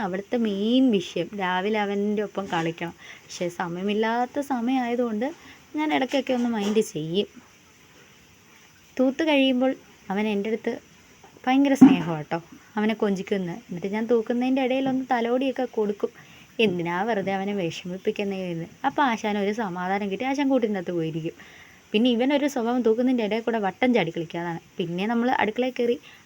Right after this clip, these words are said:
അമ്മ അപ്പം ചുട്ടുകൊണ്ടിരിക്കുകയായിരുന്നു. അപ്പോൾ അതും കൂടെ ഒന്ന് വീഡിയോ എടുത്തു. ഇരുന്നോട്ടെ, എന്തായാലും ഒരു വഴിക്ക് പോവല്ലേ. പിന്നെ ദേ ഇതൊരു ബീൻസിൻ്റെ ഇതാണ്, എല്ലാവരും കണ്ടിട്ടുണ്ടാവും. just ഞാനൊന്ന് കാണിച്ചതേ ഉള്ളൂ. നല്ല രസമുണ്ട് കേട്ടോ. ആ ബീൻസിൻ്റെ ആ ഒരു ഫ്ലവർ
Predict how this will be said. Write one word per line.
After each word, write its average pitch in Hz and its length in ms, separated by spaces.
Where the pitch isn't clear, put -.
അമ്മ 196 240
അപ്പം 233 300
ചുട്ടുകൊണ്ടിരിക്കുകയായിരുന്നു. 202 880
അപ്പോൾ 190 240
അതും 175 200
കൂടെ 269 200
ഒന്ന് 339 160
വീഡിയോ 381 300
എടുത്തു. 415 280
ഇരുന്നോട്ടെ, 190 540
എന്തായാലും 180 300
ഒരു 269 80
വഴിക്ക് 294 260
പോവല്ലേ. 392 280
പിന്നെ 247 220
ദേ 240 120
ഇതൊരു 247 240
ബീൻസിൻ്റെ 240 840
ഇതാണ്, 175 280
എല്ലാവരും 156 320
കണ്ടിട്ടുണ്ടാവും. 269 580
just - 400
ഞാനൊന്ന് 339 440
കാണിച്ചതേ 403 500
ഉള്ളൂ. 523 260
നല്ല 269 120
രസമുണ്ട് 180 360
കേട്ടോ. 185 200
ആ - 20
ബീൻസിൻ്റെ 196 540
ആ - 20
ഒരു 196 140
ഫ്ലവർ 180 360